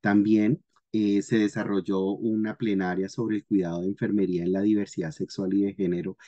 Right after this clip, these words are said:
y cómo nosotros estamos abordando este tema desde el cuidado humano y también la salud mental, cómo la salud mental la estamos abordando no solamente hacia la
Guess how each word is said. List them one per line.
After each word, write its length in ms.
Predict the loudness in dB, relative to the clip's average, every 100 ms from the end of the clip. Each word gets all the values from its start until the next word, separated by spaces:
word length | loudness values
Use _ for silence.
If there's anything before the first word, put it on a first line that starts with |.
| -20 _
y 140 | -6
cómo 280 | 2 6 6
nosotros 520 | 6 4 -2 -4 -4
estamos 440 | -4 -2 -2 -2 -2
abordando 560 | -4 -4 -4 -4 -2
este 240 | -4 -4 -2
tema 400 | 0 2 0 -4 _ _ _
desde 600 | 2 2 2 0 -2 -4
el 200 | -6 -6
cuidado 520 | -4 -4 -2 -2 0 0
humano 440 | 0 -2 -2 -4 -8 _ -20 -4
y 100 | -2
también 400 | 2 4 4 2
la 140 | 0
salud 420 | -2 0 2 2
mental, 500 | 0 -4 -6 -8 -8 -6
cómo 260 | -2 2
la 140 | 2 0
salud 320 | -2 -2 -2
mental 500 | -4 -4 -2 -2 -4 _ _
la 120 | -6
estamos 460 | -6 -2 0 0 0
abordando 540 | -4 -4 -4 -2 -2
no 80 | -2
solamente 560 | -2 -4 0 0 -2 -6
hacia 240 | -8 -4
la 240 | -4 -6